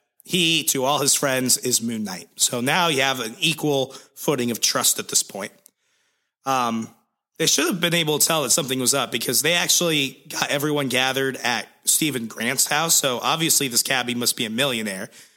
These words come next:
So now they're just making sure that all the awkwardness is gone. I think it's a good move. Very good move.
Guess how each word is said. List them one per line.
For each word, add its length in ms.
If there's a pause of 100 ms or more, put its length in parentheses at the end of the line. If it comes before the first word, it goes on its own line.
(120)
So 160
now 220
they're 140
just 140
making 280
sure 200
that 60
all 160
the 120
awkwardness 500
is 80
gone. 280 (200)
I 80
think 160
it's 120
a 40
good 180
move. 320 (140)
Very 240
good 180
move. 260